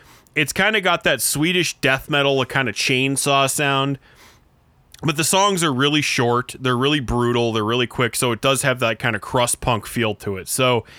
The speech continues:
you know, I, I'm not gonna tell you flat out it's crust punk, but it definitely does have that feel to it, and I really enjoyed it. So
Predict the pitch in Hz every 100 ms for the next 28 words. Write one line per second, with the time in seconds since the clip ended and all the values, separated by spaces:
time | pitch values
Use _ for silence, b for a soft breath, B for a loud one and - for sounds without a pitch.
0 | B B B B 165 160 - - 151 165
1 | 180 160 151 160 139 - 143 131 123 107
2 | - 131 127 - 151 147 147 - B B
3 | _ 143 139 151 143 156 139 127 120 123
4 | 110 - 123 107 - 107 107 120 120 110
5 | 104 113 110 98 - 127 120